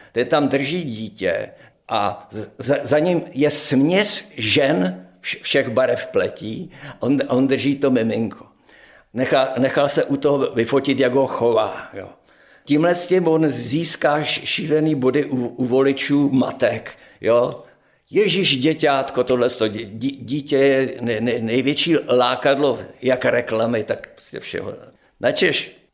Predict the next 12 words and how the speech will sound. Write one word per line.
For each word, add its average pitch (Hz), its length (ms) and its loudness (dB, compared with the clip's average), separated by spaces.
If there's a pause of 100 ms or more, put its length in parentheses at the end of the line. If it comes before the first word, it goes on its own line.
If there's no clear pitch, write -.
(100)
O 143 140 2
D 165 180 2
S 160 180 -2
ka 139 240 2
zahajovala, 127 1080 0 (400)
eh, - 120 -10
n-, 117 240 2
na 120 360 2
Staroměstském 147 840 0
náměstí 131 640 -2
předvolební 135 1040 0
kampaň. 110 440 -2